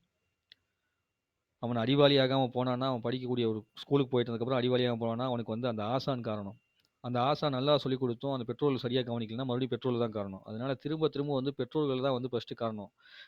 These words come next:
சமுதாயம் எவ்வளவு கேவலமா இருந்தாலும், அந்த சமுதாயத்துக்குள்ள சரியான முறையில வாழ்றதை கத்துக் கொடுக்கணும் அப்படின்னா, கண்டிப்பா வந்து பாத்தீங்கன்னா,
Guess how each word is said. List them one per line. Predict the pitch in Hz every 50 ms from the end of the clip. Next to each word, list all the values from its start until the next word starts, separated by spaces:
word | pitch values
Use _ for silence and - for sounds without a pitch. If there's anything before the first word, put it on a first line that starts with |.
| _
சமுதாயம் | - - 123 139 147 147 151 143 143 135 127
எவ்வளவு | 123 120 135 143 143 139 123
கேவலமா | - 127 135 135 135 131 131
இருந்தாலும், | 123 120 123 127 139 135
அந்த | 127 113 -
சமுதாயத்துக்குள்ள | 123 123 131 135 135 131 120 127 117 117 123 123
சரியான | - 117 113 120 127 131 135
முறையில | 127 123 120 117 110
வாழ்றதை | 107 113 117 117 110 110
கத்துக் | - 110 104 - 120
கொடுக்கணும் | 131 120 113 117 113
அப்படின்னா, | 110 107 107 107 123 120
கண்டிப்பா | - 113 113 117 117 120
வந்து | 117 117 113 107
பாத்தீங்கன்னா, | 110 107 - 107 110 107 113 135